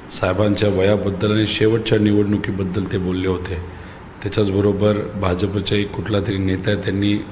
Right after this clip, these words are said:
असंही बोलले होते की तुतारी लग्नाच्या वेळेस पण वाजवली जाते आणि एखादा व्यक्ती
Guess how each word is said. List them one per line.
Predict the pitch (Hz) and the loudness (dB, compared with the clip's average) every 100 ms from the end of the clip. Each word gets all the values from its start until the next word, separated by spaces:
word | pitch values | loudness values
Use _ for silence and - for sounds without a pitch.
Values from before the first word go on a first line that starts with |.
| - | -6
असंही | 101 110 113 | 0 2 2
बोलले | 104 101 101 | 2 2 2
होते | 95 104 | 0 -2
की | 95 107 | -2 -2
तुतारी | 98 90 107 101 110 113 - - - - - - - - | -4 -4 0 2 2 0 -8 -12 -14 -16 -18 -18 -18 -2
लग्नाच्या | 104 101 110 110 110 | 2 4 4 4 6
वेळेस | 107 107 101 | 6 4 2
पण | 104 104 | 2 2
वाजवली | 98 95 104 101 | 2 2 2 2
जाते | 98 101 117 | 0 -2 -2
आणि | 117 | 0
एखादा | 110 110 107 | 2 2 2
व्यक्ती | 110 104 - 120 117 120 | 2 0 2 2 2 -2